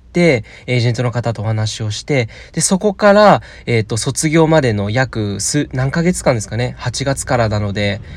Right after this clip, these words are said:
えー、九、十、十一、十二、十三、十四。なので、やっぱ七ヶ月とか、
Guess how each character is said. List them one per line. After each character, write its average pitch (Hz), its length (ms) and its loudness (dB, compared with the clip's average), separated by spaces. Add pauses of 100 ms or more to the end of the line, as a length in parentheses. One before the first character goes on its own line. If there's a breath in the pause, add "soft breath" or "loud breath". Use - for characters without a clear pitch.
(220 loud breath)
え 107 400 -2
ー、 - 20 -
九、 120 300 -2
十、 104 640 -6
十 110 200 -4
一、 107 180 -8
十 101 180 -6
二、 95 180 -6
十 107 260 -6
三、 98 400 -6
十 110 260 -12
四。 - 520 -10 (400 loud breath)
な 120 120 0
の 110 100 0
で、 98 200 -2
や 127 80 -2
っ - 40 -10
ぱ 113 200 -2
七 120 300 2
ヶ 139 120 2
月 127 200 0
と - 80 -8
か、 - 180 -6